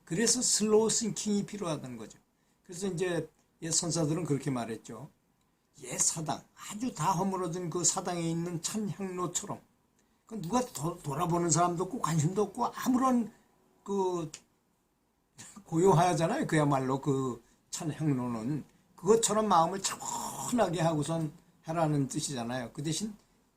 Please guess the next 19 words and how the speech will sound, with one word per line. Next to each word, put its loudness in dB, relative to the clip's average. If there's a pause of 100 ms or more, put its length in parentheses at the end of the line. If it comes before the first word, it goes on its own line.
(220)
정말 0
강력하게 0
한 -2
곳에 -2
집중해라는 -8
뜻이기도 -10
하잖아요. -8 (880)
근데 -6
이제 -2 (220)
사람이 0
그 -4
감정의 2
울분 2
같은 -2
것이 -4 (100)
잠재의식에 -2
다 -10 (420)
이 4
아래아식 2